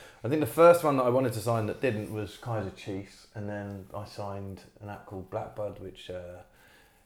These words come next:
didn't do very well. <laughs> I think my, my history in music is I haven't necessarily signed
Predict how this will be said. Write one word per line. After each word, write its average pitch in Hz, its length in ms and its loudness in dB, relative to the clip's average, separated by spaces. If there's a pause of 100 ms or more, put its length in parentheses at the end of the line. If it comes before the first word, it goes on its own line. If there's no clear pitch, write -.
didn't 98 200 -4
do 95 140 -4
very 95 160 -2
well. 104 440 0
<laughs> - 40 -16
I - 1400 -2
think 170 160 6
my, 156 440 8
my 151 200 4
history 127 640 2 (140)
in 104 380 -6 (1400)
music 104 340 -4
is 98 200 -6
I 117 220 0
haven't 131 360 -4
necessarily 107 800 -2 (380)
signed 95 680 -4